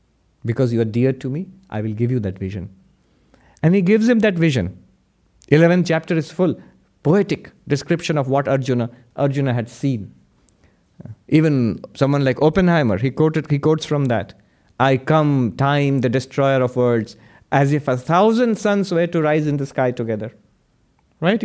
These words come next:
We all know this famous, he quotes from the eleventh chapter. But my point is, what happened to Arjuna after seeing that? Scared, he was terrified. He said, "I don't want this. It's too much. This earth is shaking.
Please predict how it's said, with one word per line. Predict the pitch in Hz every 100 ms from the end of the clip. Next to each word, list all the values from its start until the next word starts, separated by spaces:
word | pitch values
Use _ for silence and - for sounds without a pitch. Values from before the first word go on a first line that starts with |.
| 196
We | 220
all | 208
know | 196 190
this | 190
famous, | 190 175 190 190 - - -
he | -
quotes | 139 160 156
from | 143
the | 139
eleventh | 160 160
chapter. | 135 110 - - _ _ -
But | 165 160
my | 196
point | 202 214 214
is, | 180
what | 170 190
happened | 165 185 233
to | 214
Arjuna | 190 185 220
after | 190 190
seeing | 160 175 160
that? | 113 117 - _ _ _ _ _ _ _ _ _ _ _ _ _ _ _ _
Scared, | - - 269 285 262
he | 202
was | 220
terrified. | - 233 277 285 254 220 131 131 _ _ _ _ _ _ _ - _
He | 156 190
said, | 220
"I | 208
don't | 226 240 214
want | 220 254 220
this. | 180 - - - _ -
It's | -
too | - 233
much. | 226 156 - - - - - _ _ _ _ _
This | 147 156
earth | 139 175 220 208
is | 208
shaking. | - - 202 202 143